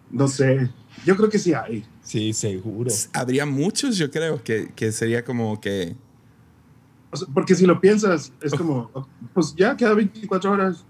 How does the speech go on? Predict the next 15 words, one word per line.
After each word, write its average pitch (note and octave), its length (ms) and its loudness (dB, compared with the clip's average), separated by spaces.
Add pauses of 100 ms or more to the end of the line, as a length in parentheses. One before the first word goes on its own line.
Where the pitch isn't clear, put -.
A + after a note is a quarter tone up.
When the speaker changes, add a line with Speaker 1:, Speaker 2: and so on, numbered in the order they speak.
Speaker 1:
de C#3+ 120 -8
que, C#3 160 -6 (100)
¿qué F#3 80 2
hago? F#3 260 2
Pues B2+ 160 -4
voy A2+ 140 -8
a B2 60 -4
estar C3+ 220 -2
en C#3+ 140 -8
mi - 80 -20
casa. A#2 320 -8 (600)
Speaker 3:
Ya, C3 460 -2
no, B2 280 -4
no B2+ 120 -2
sé. C#3 340 -4